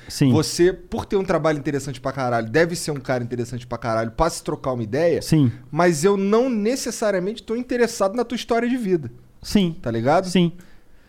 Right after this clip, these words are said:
Speaker 2: Então,
Speaker 1: Você
Speaker 2: assim,
Speaker 1: não vai me julgar e eu não vou te julgar. Isso que é o mais legal
Speaker 2: é,
Speaker 1: também.
Speaker 2: então, assim, às vezes tem uns cara que entra numa de que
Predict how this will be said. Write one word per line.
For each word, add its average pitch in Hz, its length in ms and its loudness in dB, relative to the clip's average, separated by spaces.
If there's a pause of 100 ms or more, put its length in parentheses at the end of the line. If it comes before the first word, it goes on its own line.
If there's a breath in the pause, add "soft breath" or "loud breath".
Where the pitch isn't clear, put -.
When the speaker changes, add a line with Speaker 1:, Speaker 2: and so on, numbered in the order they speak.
Speaker 2:
Então, 156 160 4
Speaker 1:
Você 226 140 2
Speaker 2:
assim, 240 100 6
Speaker 1:
não 330 160 6
vai 302 140 4
me 285 140 6
julgar 226 400 4
e 247 40 6
eu 247 80 6
não 277 160 4
vou 269 140 2
te 240 140 -2
julgar. 214 440 4
Isso 226 200 0
que 254 60 -2
é - 20 0
o 214 40 0
mais 185 140 2
legal 147 180 0
Speaker 2:
é, 143 80 4 (100)
Speaker 1:
também. 113 120 -2 (180 loud breath)
Speaker 2:
então, 156 200 2
assim, 226 200 0
às 160 140 0
vezes 208 340 -2
tem 208 220 -2
uns 190 300 -4
cara 185 280 -4
que 180 380 -6
entra 170 260 -2
numa 165 240 -4
de 175 120 -10
que 196 340 -4